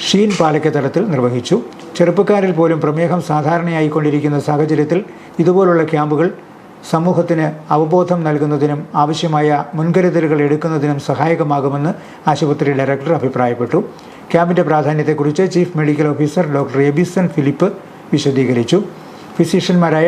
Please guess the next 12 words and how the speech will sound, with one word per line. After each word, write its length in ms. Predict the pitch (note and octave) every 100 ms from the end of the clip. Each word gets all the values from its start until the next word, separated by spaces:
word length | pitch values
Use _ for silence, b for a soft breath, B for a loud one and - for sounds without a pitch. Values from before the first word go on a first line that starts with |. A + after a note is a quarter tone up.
| E3+
ഡോക്ടർ 260 | D3+ D3 C#3+ C3+
രാജേഷ് 440 | D3 C#3+ E3 D#3+ C#3+
റോഷൻ, 300 | C#3 E3+ F#3 - B B D3
ഡോക്ടർ 240 | D3+ D3+ D3+
അജിൻ 200 | C#3+ F3+ D#3+
അഗസ്റ്റിൻ, 380 | C3 D3+ - G3 - B B C#3
ഡോക്ടർ 240 | D3+ D3 B2+
റോജർ 320 | C#3+ D#3 F3 E3+ - - C#3+
ഡേവിഡ് 340 | D3 D#3+ E3 D3+
ബിന്നി 260 | D3 D3 F#3+ - B B D#3+
എന്നിവരും 340 | D#3 D3 D3+ G#3+ - D3
ഡോക്ടർ 240 | D3 D#3